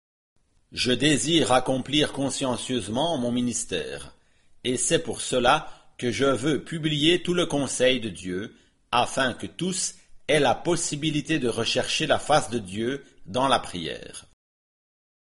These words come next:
Ils pourront alors recevoir la parole de vérité et expérimenter le baptême de l'Esprit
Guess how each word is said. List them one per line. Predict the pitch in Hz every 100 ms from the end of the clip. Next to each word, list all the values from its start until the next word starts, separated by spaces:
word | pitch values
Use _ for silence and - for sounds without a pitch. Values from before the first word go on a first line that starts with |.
| _ _ _ _ _
Ils | 110 110
pourront | - 127 113 294
alors | 127 131 143 101
recevoir | 110 135 107 117 147 160 113
la | 110
parole | 101 113 123 156 143
de | 123
vérité | 107 101 95 - 107 139 151 - _ _ -
et | 87 -
expérimenter | 160 - - 165 147 160 156 165 180
le |
baptême | 123 120 - 135 131
de | 120
l'Esprit | 117 - - 143 165